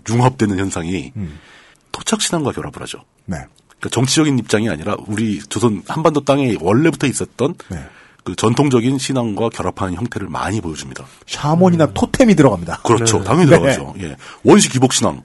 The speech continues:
Speaker 2: 네.
Speaker 1: 이거 되게 재미있는 사례인데 요즘 그 대한민국의 개신교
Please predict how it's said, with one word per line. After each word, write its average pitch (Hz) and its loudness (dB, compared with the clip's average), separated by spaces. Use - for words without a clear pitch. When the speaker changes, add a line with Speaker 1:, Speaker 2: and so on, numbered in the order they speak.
Speaker 2:
네. 117 -6
Speaker 1:
이거 180 -4
되게 175 2
재미있는 156 4
사례인데 127 0
요즘 175 2
그 127 -2
대한민국의 135 2
개신교 117 2